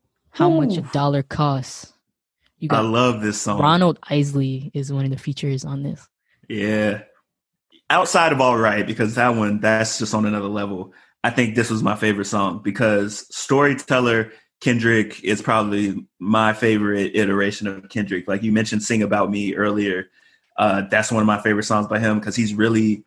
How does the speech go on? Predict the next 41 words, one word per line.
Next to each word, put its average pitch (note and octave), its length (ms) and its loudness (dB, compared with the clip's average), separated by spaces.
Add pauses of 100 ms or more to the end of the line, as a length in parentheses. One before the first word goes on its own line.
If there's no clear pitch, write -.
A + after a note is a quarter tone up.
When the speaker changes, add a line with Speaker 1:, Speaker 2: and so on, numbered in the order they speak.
(140)
Speaker 2:
telling A2+ 300 0
a G2+ 40 -4
story. A#2 360 2
I G2 60 2
love A#2+ 260 2
when A2+ 100 2
he A#2 60 -2
can G#2 180 -4
jump A#2 280 -2
into G#2+ 460 -2 (540)
other B2+ 240 4
people's B2 380 0
perspectives A2 720 0
and F#2+ 100 -6
tell A2+ 200 0
a G2+ 80 0
verse G#2+ 480 -2 (400)
from G#2 140 -6
their G#2+ 120 0
perspective G2+ 760 -4 (840)
and B2+ 120 -2
still B2 260 -2
connect A2+ 340 -2
all G#2+ 160 2
of G2+ 80 -6
that G2+ 180 -2
back G#2 220 -4
to G2+ 120 -10
him. G2+ 360 -6 (500)
And, A2+ 300 0
um, G2 500 -2 (320)
How B2+ 160 0
Much B2+ 180 2
a C3 60 0
Dollar A2 280 2
Costs A#2+ 380 0
was G#2+ 200 -4
a G#2 60 -4
special A2+ 380 -4
song A2 400 -4
because, G2+ 600 -8